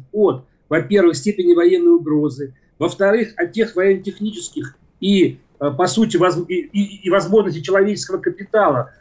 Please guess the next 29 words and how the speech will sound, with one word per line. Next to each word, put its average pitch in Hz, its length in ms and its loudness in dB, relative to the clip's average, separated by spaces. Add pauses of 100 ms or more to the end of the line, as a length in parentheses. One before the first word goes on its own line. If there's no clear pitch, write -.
(180)
э, 143 120 -2
на 156 180 2
этой 175 280 -2
территории, 180 580 2
потому 170 340 -4
что 170 140 -6
бывает, 190 460 0
когда 165 180 -10
речь 175 260 -2
идет 196 340 -4 (120)
о 196 300 4 (200)
операции 185 640 -2
на 170 60 -4
территории 180 400 0
одного, 190 440 -2
допустим, 165 300 -6
субъекта 190 680 -6
или 160 140 2
нескольких 180 360 -4
субъектов 165 540 -8 (140)
Российской 165 460 0
Федерации, 170 580 0
нечто 180 340 -2
подобное 165 480 0
мы 170 140 2
наблюдали 170 500 0
на 156 140 -4
Северном 160 460 -2
Кавказе 147 640 -6